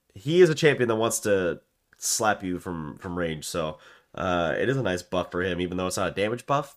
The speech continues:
it's a, uh, gameplay buff, so I like it. I'll take it.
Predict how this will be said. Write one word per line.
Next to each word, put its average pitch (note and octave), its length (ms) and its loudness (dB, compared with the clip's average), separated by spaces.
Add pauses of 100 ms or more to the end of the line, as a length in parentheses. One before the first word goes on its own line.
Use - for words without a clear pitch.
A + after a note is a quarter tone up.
(100)
it's - 180 -8
a, D2+ 300 -6
uh, C#2 360 -8 (360)
gameplay E2 400 -6
buff, - 200 -10
so - 160 -12
I G#1+ 140 -4
like F2+ 220 -4
it. - 160 -8 (100)
I'll - 60 -4
take F#2+ 180 -8
it. - 160 -12